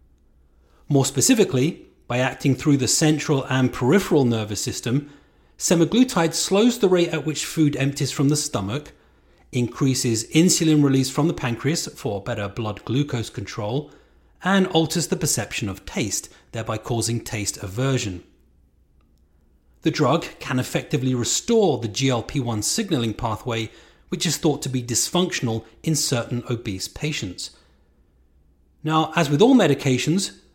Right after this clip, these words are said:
Ozempic and Wegovy come with side effects. Nausea, abdominal pain,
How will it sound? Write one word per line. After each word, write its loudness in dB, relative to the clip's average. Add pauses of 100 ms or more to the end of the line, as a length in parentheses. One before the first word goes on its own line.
Ozempic -2
and -4
Wegovy 2
come -4
with -4
side 0
effects. -8 (580)
Nausea, 2 (280)
abdominal 0
pain, 4